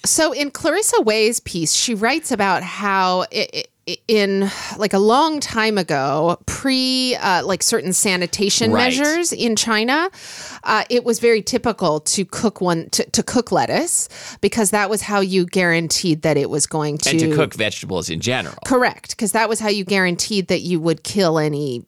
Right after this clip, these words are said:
Speaker 1: bacteria
Speaker 2: Yeah, no,
Speaker 1: or
Speaker 2: I think,
Speaker 1: whatever.
Speaker 2: I think, like, among, among, like,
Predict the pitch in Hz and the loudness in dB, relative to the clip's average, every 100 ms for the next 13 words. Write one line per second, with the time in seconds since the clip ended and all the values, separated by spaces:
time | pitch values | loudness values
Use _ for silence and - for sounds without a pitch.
0 | - 151 - 151 147 135 135 107 - - | -4 -4 0 0 2 2 2 2 2 2
1 | 185 170 156 208 175 160 113 123 123 139 | 2 2 0 -2 0 0 0 -2 0 0
2 | 139 131 - 110 120 120 110 98 | 0 -4 -2 -2 0 -2 -2 -4